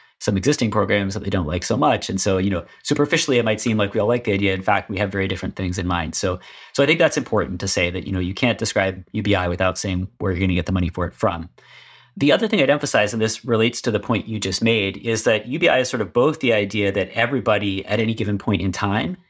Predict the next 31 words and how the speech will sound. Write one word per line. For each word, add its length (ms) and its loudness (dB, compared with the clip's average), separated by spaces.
is 140 -2
getting 340 0
enough 260 0
to 100 -4
meet 180 0
their 120 0
basic 340 -2
needs, 340 -2
but 100 4
it's 120 0
also 280 2
this 220 2
idea 240 2
that 100 -2
that's 220 0
gonna 180 -2
continue 580 0
so 220 2
that 240 0
at 80 -2
all 120 2
points 440 -2
in 460 -2
the 80 -2
future 240 0
of 20 0
my 80 0
life, 500 0
I 160 -2
could 160 -4
anticipate 720 -2